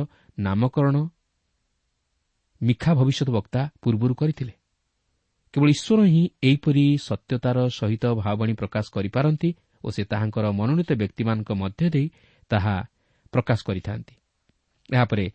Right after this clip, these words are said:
ତୃତୀୟ ପ୍ରଶ୍ନ ହେଉଛି, କେଉଁଠାରେ, ଅର୍ଥାତ୍ କେଉଁଠାରେ ଏଲିୟ ଭବିଷ୍ୟତ ବକ୍ତା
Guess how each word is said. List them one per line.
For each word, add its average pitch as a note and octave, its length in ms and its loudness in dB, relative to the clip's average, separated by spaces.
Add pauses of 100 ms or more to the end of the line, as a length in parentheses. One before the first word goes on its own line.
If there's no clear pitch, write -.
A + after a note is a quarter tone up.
(360)
ତୃତୀୟ D#3 320 2 (380)
ପ୍ରଶ୍ନ A2+ 380 -4
ହେଉଛି, G2+ 280 -4 (420)
କେଉଁଠାରେ, B2+ 400 2 (480)
ଅର୍ଥାତ୍ C#3 260 0
କେଉଁଠାରେ F3 440 2
ଏଲିୟ B2 300 0
ଭବିଷ୍ୟତ A2 360 -2
ବକ୍ତା C#3 300 -4